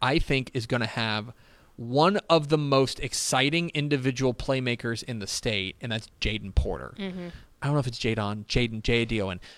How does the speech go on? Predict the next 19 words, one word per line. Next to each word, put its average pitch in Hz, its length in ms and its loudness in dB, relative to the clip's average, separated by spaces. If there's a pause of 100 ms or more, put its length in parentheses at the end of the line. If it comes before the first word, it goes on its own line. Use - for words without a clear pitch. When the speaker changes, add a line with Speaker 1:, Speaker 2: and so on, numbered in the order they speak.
Speaker 2:
I 127 80 6
Speaker 1:
Jaden 139 80 6
Speaker 2:
think - 300 2
that 220 180 6
one's 190 220 -2
Jaden. 151 580 0
Speaker 1:
Jaden. 107 320 2 (100)
Jaden 143 300 4
Porter. 117 360 4 (760)
He 170 560 6 (320)
is 131 460 4 (240)
a 120 400 2 (320)
dynamo. 107 480 -2 (320)
Absolute 147 800 4 (100)
superstar. 104 800 2 (200)
And 131 80 -2
I 127 60 4
believe 127 640 2
he's 147 140 6